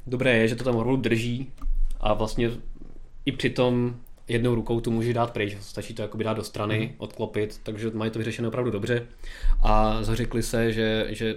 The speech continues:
Speaker 1: se chystá spoustu dalších zajímavých věcí, třeba tři sta šedesát stupňová kamerka a
Speaker 2: Hmm.
Speaker 1: dokonce Polaroid, který si naklapneš na ten, na ten telefon a budeš mít normálně Polaroidový jako vyvíječ,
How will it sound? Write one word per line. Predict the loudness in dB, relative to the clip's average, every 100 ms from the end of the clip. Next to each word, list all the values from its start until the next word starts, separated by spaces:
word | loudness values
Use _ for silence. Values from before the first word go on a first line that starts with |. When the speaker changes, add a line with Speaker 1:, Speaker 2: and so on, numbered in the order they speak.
| -6
Speaker 1:
se | -10
chystá | -10 -6 -4 -4
spoustu | -4 -6 -4
dalších | -4 -2 -2
zajímavých | 0 0 0
věcí, | -2 -4 -8
třeba | -6 -2 -2 -4 -8 -20 -14
tři | -12
sta | -10 -8
šedesát | -6 -4 -4
stupňová | -4 -4 -2 0 0
kamerka | 0 -2 -2 0 2 2
a | 2 2
Speaker 2:
Hmm. | 0 -2 -12 -18 -6
Speaker 1:
dokonce | 0 2 2 0
Polaroid, | 2 4 4 4 0 -6 -14
který | -8 -8
si | -4 -4 -4 -4 -6 -6 -8 -4
naklapneš | -2 0 0 2 -2 0
na |
ten, | -2 0 0 0 -6 -10 -8
na | -6
ten | -2 0 0 -2
telefon | -2 -2 0 0 0
a |
budeš | 0 -2 0
mít | 0
normálně | 0 0 0 0
Polaroidový | 0 0 2 0 0 -2
jako | -2 -2
vyvíječ, | -2 -2 -4 -4